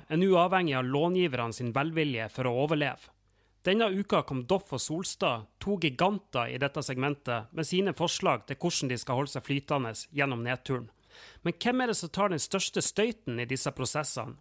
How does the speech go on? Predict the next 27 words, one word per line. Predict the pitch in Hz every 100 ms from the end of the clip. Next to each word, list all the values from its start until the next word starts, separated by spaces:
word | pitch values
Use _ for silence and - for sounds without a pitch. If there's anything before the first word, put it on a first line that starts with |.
| -
og | 151
hvem | 220 226
er |
det | 202
som | 170
har |
kommet | - 175 139 202
best | 190 -
ifra | 139 160
det | 151 131
så | 202 233
langt? | 123 - - - _ _ _
Vi | 208
ser | - 226
tilbake | 208 196 208 208
på | 151
seks | - 226 220 - -
skjebnesvangre | - - 185 214 214 - 214 202 139
måneder | 123 143 175 160 107
som | - 170
kommer | 170
til | 151
å | 147
ha | -
alt | 214 - 151
å | -
si | 156